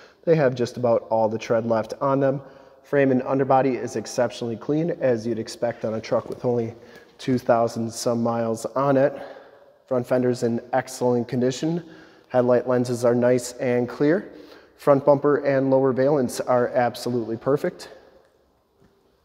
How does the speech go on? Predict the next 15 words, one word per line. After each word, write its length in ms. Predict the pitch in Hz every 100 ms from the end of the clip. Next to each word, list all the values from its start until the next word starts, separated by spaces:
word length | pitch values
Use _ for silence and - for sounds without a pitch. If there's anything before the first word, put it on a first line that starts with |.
| _ _ _ _ _ _ _ - - _ _ _ _ _ _
You 120 | 151 139
get 160 | 135
the 140 | 123 113
chrome 600 | - - 131 131 127 123
trimmed 480 | - 131 127 120
grille. 320 | 117 123 170 - - - - - - _ _ _ _ _ _ _ _ _ _ _ _ _ _ _ _ _ 131
And 120 | 139
the 80 | 117
hood 300 | 151 139 - - -
is 160 | 117 120
in 160 | 117 - -
excellent 560 | 123 - - 127 123
shape 320 | - 117 113 113
as 220 | 113 113
well. 300 | 117 107